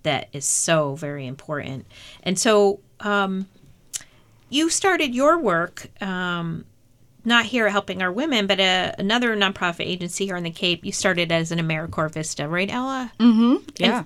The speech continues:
Speaker 1: why did you choose that path?
Speaker 2: Um, I, yeah, I remember I was about to graduate from undergrad, and I was looking for work opportunities back on the Cape 'cause this is where I grew up. And, um, I wanted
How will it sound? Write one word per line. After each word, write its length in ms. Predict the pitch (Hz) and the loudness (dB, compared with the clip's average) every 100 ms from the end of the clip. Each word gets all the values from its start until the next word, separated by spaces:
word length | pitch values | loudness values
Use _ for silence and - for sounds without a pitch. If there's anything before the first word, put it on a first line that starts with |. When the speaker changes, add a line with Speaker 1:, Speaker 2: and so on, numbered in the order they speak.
| - | -6
Speaker 1:
why 280 | 214 240 | 0 2
did 180 | 269 269 | 2 2
you 140 | 262 285 | 0 -2
choose 440 | - 262 254 - | -2 0 -2 0
that 280 | 240 - - | 0 0 -2
path? 520 | 180 143 - - - - - - - | -2 -2 -4 -10 -20 -20 -14 -14 -4
Speaker 2:
Um, 320 | 214 214 208 - | -2 0 0 -2
I, 60 | 202 | -2
yeah, 260 | 196 233 | -2 0
I 100 | 170 | 0
remember 420 | 170 180 185 196 | 0 -2 -2 -2
I 140 | 165 175 | -2 -2
was 300 | 170 - - | -2 -6 -8
about 280 | 175 165 156 | -6 -4 -4
to 60 | - | -4
graduate 520 | 175 160 156 139 139 | -4 -4 -4 -6 -6
from 440 | 156 143 143 147 - - | -4 0 -2 -4 -10 -6
undergrad, 500 | 196 208 180 147 139 | -2 -2 0 0 0
and 160 | - 151 | -2 -2
I 80 | 143 | -2
was 180 | 147 | -4
looking 260 | 147 147 156 | -8 -8 -8
for 120 | 147 | -8
work 240 | 147 147 151 | -6 -6 -4
opportunities 600 | 143 143 147 143 147 - | -6 -6 -6 -4 -6 -6
back 260 | 139 139 | -6 -4
on 140 | 139 139 | -6 -6
the 60 | |
Cape 260 | 139 160 151 | -8 -12 -12
'cause 140 | 165 | -12
this 200 | 147 - | -10 -8
is 100 | - | -8
where 160 | 147 139 | -6 -8
I 80 | 143 | -8
grew 220 | 139 156 | -8 -2
up. 360 | 254 165 - - | 0 0 -4 -10
And, 600 | 160 156 143 143 143 - - | -8 -4 -4 -2 -2 -4 -6
um, 500 | 160 143 139 147 147 _ - - _ _ | -6 -4 -4 -8 -10 _ -20 -20 _ _
I 160 | 180 170 | -4 -4
wanted 600 | 156 165 165 160 143 143 | -2 -4 -4 -2 -4 -6